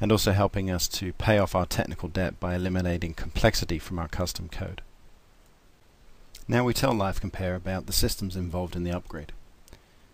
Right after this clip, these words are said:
First, our as-is environment. Second, the two B. Now by two B I mean a vanilla system,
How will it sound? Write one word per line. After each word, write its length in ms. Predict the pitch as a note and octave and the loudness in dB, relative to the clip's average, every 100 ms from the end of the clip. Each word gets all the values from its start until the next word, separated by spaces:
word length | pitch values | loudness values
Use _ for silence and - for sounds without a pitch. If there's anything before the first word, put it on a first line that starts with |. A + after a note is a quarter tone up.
| - - - - - - | -20 -20 -20 -20 -20 -20
First, 400 | - A2 A#2 - | 0 2 4 4
our 140 | G#2 - | 2 0
as-is 540 | G#2+ G2 F#2+ G#2 G2+ | -2 0 0 -2 -2
environment. 520 | F2+ F#2 G2 G2 B2 - - - - - - - - - - - - - - - - - - - _ - - - - - | -2 -4 -2 -2 -2 -6 -20 -20 -20 -20 -20 -20 -20 -20 -20 -20 -20 -20 -20 -20 -20 -20 -20 -20 _ -20 -20 -20 -20 -12
Second, 540 | - B2 A2+ B2 A2+ - | 0 2 4 2 2 -2
the 80 | G#2+ | -4
two 260 | - G#2+ | 2 2
B. 260 | F#2+ A2 B2 - - - - - - - - - - - - - | 4 2 0 -8 -14 -18 -20 -20 -20 -20 -20 -20 -20 -20 -6 0
Now 80 | |
by 140 | A2 A2+ | 4 4
two 240 | - D3+ | 6 6
B 180 | C#3 B2 | 6 6
I 80 | G2 | 4
mean 220 | G2+ G2 | 2 0
a 20 | |
vanilla 420 | E2+ G2 A2 G#2+ | 2 2 4 2
system, 440 | - - - F#2 | 4 2 2 -4